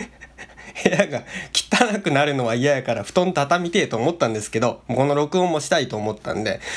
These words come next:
これをどっちも叶える方法はないかなと思ったんで、で、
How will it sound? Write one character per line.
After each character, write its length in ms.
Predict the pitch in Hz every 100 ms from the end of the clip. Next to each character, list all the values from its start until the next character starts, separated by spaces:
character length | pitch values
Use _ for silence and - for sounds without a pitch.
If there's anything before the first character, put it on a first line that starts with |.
| -
こ 140 | 156
れ 80 | 151
を 80 | 151
ど 140 | 165
っ 40 | 170
ち 120 | 208
も 100 | 175
叶 240 | 160 170
え 60 | 165
る 80 | 165
方 180 | 160 151
法 180 | 143
は 60 | 139
な 120 | 170
い 80 | 175
か 120 | -
な 200 | 127 131
と 100 | 120
思 140 | 104 104
っ 40 |
た 160 | - -
ん 80 | 87
で、 220 | - - _
で、 340 | 127 135 95